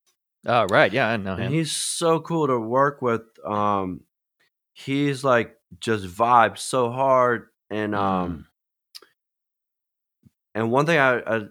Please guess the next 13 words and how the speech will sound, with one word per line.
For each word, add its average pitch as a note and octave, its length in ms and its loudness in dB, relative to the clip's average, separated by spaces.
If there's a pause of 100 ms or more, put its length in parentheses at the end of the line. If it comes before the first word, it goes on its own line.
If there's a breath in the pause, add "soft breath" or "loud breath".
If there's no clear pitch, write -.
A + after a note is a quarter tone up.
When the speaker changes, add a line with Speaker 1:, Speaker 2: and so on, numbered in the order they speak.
(120)
Speaker 2:
like A2+ 260 -2 (200)
about G#2 200 -2
working A2+ 260 -4
with G#2 100 -8
him, B2 180 -4
if G2 160 -8
we, G#2 140 -6
if G2 120 -14
we B2 80 -2
ever C3+ 120 0
get A#2+ 160 -4
caught B2 380 0
up, A#2+ 360 0